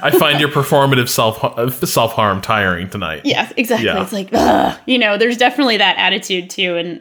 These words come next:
Speaker 2: and, like, it, it does take a lot of, of empathy, and empathy is, there's actually a term for it, and I'm, I'm forgetting it, but, like, there, there's a real term in the medical field for, like, basically empathy fatigue. Like,
Speaker 1: Yeah.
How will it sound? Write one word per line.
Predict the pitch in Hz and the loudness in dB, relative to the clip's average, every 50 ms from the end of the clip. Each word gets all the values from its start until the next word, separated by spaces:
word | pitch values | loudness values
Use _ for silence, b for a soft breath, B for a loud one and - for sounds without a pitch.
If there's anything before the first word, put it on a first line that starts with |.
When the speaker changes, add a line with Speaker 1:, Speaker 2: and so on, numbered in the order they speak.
| - | -10
Speaker 2:
and, | 180 185 185 | -10 -8 -6
like, | 180 170 175 170 - | -6 -6 -6 -8 -10
it, | - 254 254 - | -14 -12 -6 -4
it | 240 247 | -2 0
does | - 359 415 403 - | 0 0 0 2 2
take | 523 508 - - - | 2 2 2 0 -2
a | - | -2
lot | - - 165 349 - | 0 2 2 2 0
of, | - - - - - - | -2 -4 -6 -12 -14 -10
of | - - - 302 285 - | -8 -6 -6 -6 -6 -2
empathy, | - 339 339 311 311 277 - 294 269 269 269 - | -2 -2 -2 -2 -6 -6 -4 -2 -2 -2 -2 -2
and | 233 233 | -4 -4
empathy | - 285 294 294 302 269 - 285 277 269 254 - - | -2 -2 -2 -2 -4 -4 -2 -2 0 0 -2 -4 -6
is, | 233 233 226 220 214 - - - - _ b b b b b | -6 -8 -8 -10 -12 -12 -14 -16 -20 _ b b b b b
there's | - 240 285 | -2 0 0
actually | 339 - 370 320 254 | 0 0 0 -2 -2
a | |
term | - 262 285 262 277 | 0 0 2 2 2
for | - 247 220 | 2 0 -2
it, | 202 | 0
and | 208 | 0
I'm, | 208 196 196 190 | 0 0 0 -2
I'm | - - 202 190 | -4 -4 -4 -6
forgetting | - - 196 214 208 208 196 185 | -6 -4 0 0 2 2 0 0
it, | 170 - - | -2 -4 -6
but, | - 185 - | -6 -6 -4
like, | - 185 170 - - - | -2 -4 -4 -4 -8 -6
there, | - 220 220 214 - - | -6 -6 -6 -6 -8 -8
there's | 247 247 247 285 | -8 -6 -6 -4
a | |
real | 277 294 320 349 381 | -4 -2 -2 -2 -2
term | - - 370 415 392 | 0 0 0 0 2
in | 330 | 0
the | 247 | 2
medical | 240 226 233 240 269 254 | 2 0 0 0 -2 -2
field | 247 - 220 208 208 | -2 -4 -6 -8 -8
for, | - 226 226 | -10 -6 -4
like, | 220 190 185 - _ _ _ _ - | -4 -4 -4 -6 _ _ _ _ 0
basically | 269 269 277 269 - 311 302 - 269 262 254 226 | 4 4 4 4 4 2 0 2 2 2 2 2
empathy | - 220 226 - 214 - - 190 170 | 2 0 0 0 -2 -2 -2 -4 -4
fatigue. | - - 185 - 208 180 151 143 147 175 | -4 -6 -6 -4 -2 0 0 0 -2 -4
Like, | - - - - 185 - | -4 -4 -4 -4 -4 -2
Speaker 1:
Yeah. | - 127 123 110 98 - | 0 2 2 2 0 -2